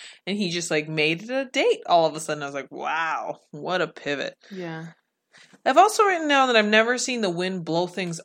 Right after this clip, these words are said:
Speaker 1: open so aggressively. <laughs> Like, like, all
Speaker 2: What did
Speaker 1: over
Speaker 2: the
Speaker 1: this
Speaker 2: wind blow
Speaker 1: movie.
Speaker 2: open?
Speaker 1: It opened the
Speaker 2: Everything.
Speaker 1: door. It opened a <laughs>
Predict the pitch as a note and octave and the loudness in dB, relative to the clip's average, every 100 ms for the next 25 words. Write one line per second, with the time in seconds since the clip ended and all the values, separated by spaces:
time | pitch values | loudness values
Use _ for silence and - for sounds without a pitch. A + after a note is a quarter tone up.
0 | - C#3 D#3 B3 D4+ E4 E4 - - C#4+ | -6 -6 -2 -4 -4 -10 -14 -6 -2 0
1 | C#4 D#4 E4 G#4+ G4+ A4+ B4+ - - - | 2 2 2 0 2 4 2 -4 -20 -16
2 | - B3 - - - E4 D4 C4+ A3 A3 | 8 10 12 10 10 10 8 4 4 8
3 | A3 D4 G4+ A4+ A4+ G#4+ F4+ G#3+ - G#3+ | 12 12 12 12 10 10 8 6 4 4
4 | F#3+ F#3+ A#3 A3+ D#3 F3 E3+ E3+ E3 D#3+ | 6 8 6 4 0 2 4 4 2 -2
5 | D#3 G3+ G3 F3 A3 A3 C4 B3+ B3+ A3 | 4 6 6 4 6 8 8 10 12 10
6 | G3 G#3 C4+ D#4 - | 8 4 4 6 6